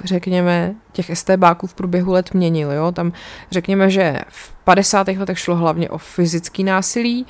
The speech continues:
v šedesátých to bylo tak půl na půl a v, potom už dál v sedmdesátých, osmdesátých už to bylo hlavně jako psychický nátlak, protože si to prostě už nemohli dovolit. No, ehm, za tím klíčovým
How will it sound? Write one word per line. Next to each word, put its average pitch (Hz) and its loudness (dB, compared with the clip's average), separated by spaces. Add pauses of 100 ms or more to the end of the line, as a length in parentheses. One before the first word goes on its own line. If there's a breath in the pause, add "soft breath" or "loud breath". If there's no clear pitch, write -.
(280 loud breath)
v - -10
šedesátých 202 4
to 202 -4
bylo 185 2
tak 190 -4
půl 190 0
na 160 2
půl 254 2
a 185 -2
v, - -12
potom 185 0
už 175 -2
dál 180 4
v 180 -6
sedmdesátých, 185 -2
osmdesátých 170 -4
už 170 -10
to 175 -10
bylo 175 0
hlavně 170 0
jako 170 -6
psychický 160 -4
nátlak, 156 -6
protože 190 0
si 175 -2
to 170 -4
prostě - -4
už - -8
nemohli 160 2
dovolit. 151 0 (640 loud breath)
No, 175 6 (440 loud breath)
ehm, 180 6 (840 soft breath)
za 185 6
tím 254 2
klíčovým 254 4